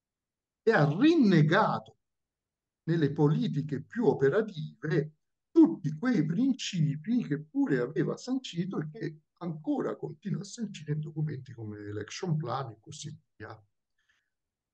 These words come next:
Prefe-, eh, cioè, si è creata una specie di scissione schizofrenica in cui da una parte noi abbiamo documenti molto illuminati, molto avanzati, che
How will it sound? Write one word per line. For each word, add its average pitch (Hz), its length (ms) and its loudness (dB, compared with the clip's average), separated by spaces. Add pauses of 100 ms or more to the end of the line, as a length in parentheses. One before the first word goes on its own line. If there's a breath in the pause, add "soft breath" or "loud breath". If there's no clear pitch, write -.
(320)
Prefe-, 262 480 4
eh, 214 160 6
cioè, 190 340 2
si 170 140 -2
è 233 80 2
creata 240 380 0
una 156 120 2
specie 160 380 -2
di 156 140 -6
scissione 156 880 0
schizofrenica 131 1160 -2
in 180 160 0
cui 151 220 -4
da 139 100 0
una 175 180 -2
parte 170 540 0
noi 165 200 -2
abbiamo 151 380 -4
documenti 156 720 0
molto 226 360 -2
illuminati, 151 840 -6
molto 147 300 -6
avanzati, 220 760 -4
che - 140 -18